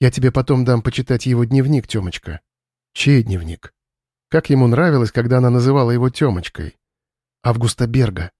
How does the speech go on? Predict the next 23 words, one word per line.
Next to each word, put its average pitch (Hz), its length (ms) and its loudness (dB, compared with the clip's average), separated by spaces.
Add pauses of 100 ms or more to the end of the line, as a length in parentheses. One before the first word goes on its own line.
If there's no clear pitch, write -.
(220)
У 131 100 0
меня 131 200 4
его 127 160 2
дневник. 143 540 0 (320)
Там 113 180 0
все 127 160 -2
разъясняется». 123 840 -2 (680)
«Разъясняется 117 1120 2
неразъяснимое?» 120 880 2 (440)
«Типа - 220 -4
того». 107 420 0 (680)
Мирослава 120 480 2
его 147 260 4
уже 123 180 4
не 131 140 4
слышала. 113 540 -2 (440)
Она 131 280 2
упала 135 260 2
на 127 100 2
колени 127 340 2
перед 117 200 0
неподвижной 117 540 0
Василисой, 117 640 -2